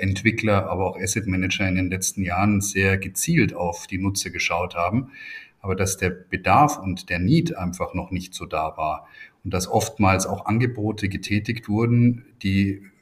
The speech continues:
äh, zu früh am Markt, äh, aufgepoppt sind. Also wenn ich mir vorstelle, dieses Thema Activity-Based Working mit Desk-Sharing,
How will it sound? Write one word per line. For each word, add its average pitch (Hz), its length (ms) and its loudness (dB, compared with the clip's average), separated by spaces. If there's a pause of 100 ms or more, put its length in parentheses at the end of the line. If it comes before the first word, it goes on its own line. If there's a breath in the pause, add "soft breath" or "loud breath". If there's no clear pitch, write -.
(100)
äh, 95 600 -2
zu - 220 -4
früh 127 520 4 (220)
am 92 140 -4
Markt, 87 500 0
äh, 90 240 -2
aufgepoppt 98 640 -2
sind. 78 340 -12 (520 loud breath)
Also 95 160 -4
wenn 104 100 6
ich 107 80 2
mir 107 520 2 (120)
vorstelle, 113 840 2 (160)
dieses 101 260 -4
Thema 101 640 2 (340)
Activity-Based 110 920 0
Working 113 420 4
mit 101 180 2
Desk-Sharing, 92 840 0